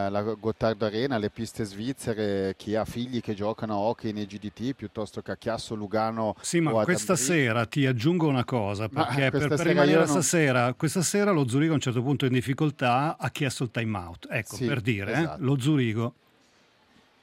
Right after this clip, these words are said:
Speaker 1: Sì, va, va bene, però infatti Marco Bayer allena lo Zurigo e, e forse non allena l'Ambrì,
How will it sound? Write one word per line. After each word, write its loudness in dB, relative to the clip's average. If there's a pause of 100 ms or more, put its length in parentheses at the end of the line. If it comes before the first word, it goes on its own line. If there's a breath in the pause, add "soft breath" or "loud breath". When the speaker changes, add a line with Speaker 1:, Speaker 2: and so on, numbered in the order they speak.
(320 loud breath)
Speaker 1:
Sì, -2 (160)
va, -10
va -8
bene, 2 (180)
però 4
infatti -4
Marco -2
Bayer -2
allena -2
lo -6
Zurigo 0
e, -4
e -10
forse -6
non -4
allena -4
l'Ambrì, -4